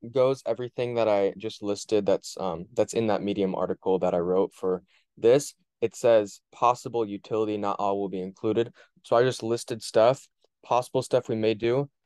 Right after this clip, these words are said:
but I didn't wanna get too specific for a couple reasons. One, because I know that some of the stuff, uh, is just, like, we'll run into technical difficulties or will not work out.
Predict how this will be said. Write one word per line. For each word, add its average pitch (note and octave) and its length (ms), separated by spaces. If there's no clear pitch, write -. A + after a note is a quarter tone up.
but A#2 160
I A2+ 80
didn't B2 180
wanna B2 220
get A#2 240
too A#2+ 200
specific - 960
for - 420
a G#2+ 80
couple A#2 400
reasons. G2 460
One, A#2+ 420
because A2 580
I A2+ 160
know A#2 200
that A2+ 220
some A#2+ 260
of A#2+ 60
the A#2 100
stuff, - 600
uh, G#2 280
is G#2+ 160
just, - 260
like, G2+ 120
we'll A2+ 160
run A2+ 180
into G#2+ 160
technical G#2+ 420
difficulties G2+ 540
or F#2+ 120
will G2 180
not F#2+ 240
work G2 220
out. A#2 220